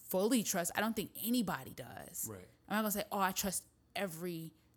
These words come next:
Speaker 1: choice I make." Sometimes I'm like, "Oh, shit.
Speaker 2: Right.
Speaker 1: That was probably not a good decision," right?
Speaker 2: Right.
Speaker 1: But I am learning to accept when I do make a, a bad choice or
Speaker 2: Uh-huh.
Speaker 1: whatever,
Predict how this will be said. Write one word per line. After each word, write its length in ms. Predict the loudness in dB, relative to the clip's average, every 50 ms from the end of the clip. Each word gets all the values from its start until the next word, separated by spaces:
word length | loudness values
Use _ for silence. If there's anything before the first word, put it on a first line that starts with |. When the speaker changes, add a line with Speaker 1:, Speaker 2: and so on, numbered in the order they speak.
| -12 -4 -2
Speaker 1:
choice 300 | 0 2 2 2 2 2
I 100 | 0 0
make." 280 | 0 -2 -4 -2 0
Sometimes 340 | 0 0 0 0 0 -2 -2
I'm 80 | -2 -2
like, 120 | -4 -4 -4
"Oh, 100 | -4 -4
shit. 400 | -4 -4 -4 -4 -6 -6 -8 -12 _ _ _ _
Speaker 2:
Right. 220 | -16 -14 -14 -14 -14 -16 _ -6
Speaker 1:
That 120 | -4 -2
was 100 | -2 -2
probably 320 | -4 -6 -4 -6 -4 -4 -4
not 140 | -6 -6 -6
a 40 |
good 140 | -8 -8 -8
decision," 460 | -4 -4 -4 -4 -6 -8 -10 -12 -14 -8 -4
right? 160 | -2 -2 -2 -2 -4
Speaker 2:
Right. 60 | -8 -14 _ -20 -20 _ _ _ _ _ _ _ _ _ _ _
Speaker 1:
But 220 | 2 2 2 2 4
I 140 | 4 4 4
am 400 | 4 2 0 -2 -2 -4 -4 -2
learning 500 | 0 0 0 0 0 0 0 0 -2 -2 -2 -2 -2
to 400 | -2 -2 -4 -4 -6 -8 -10 -12 -14 -18 _ _ -20 _ _ _ _ _ _ _ _ -4
accept 880 | -4 0 4 4 6 8 8 8 8 8 6 6 2 -2 -2 -2 -2 -4 -12 _ _ _ _ _ _ _ _ _ _ _ _ _ _ _ _ _ _ _ _ _ _
when 240 | -8 -4 -2 0 0
I 120 | 0 0
do 380 | 0 -2 2 6 8 10 10 10
make 280 | 10 8 6 2 -2 -4
a, 240 | -4 -2 -2 -4 -4 -4
a 140 | -4 -4 -4 -6 -10 -20 -20 -20 -20 -20 -20 _ -16 -10
bad 320 | -6 -4 -2 -2 -2 -2 -2
choice 400 | -4 -4 -4 -4 -2 -2 -2 0
or 40 | 0
Speaker 2:
Uh-huh. 60 | -2
Speaker 1:
whatever, 420 | -2 -2 -2 -2 -4 -4 -6 -6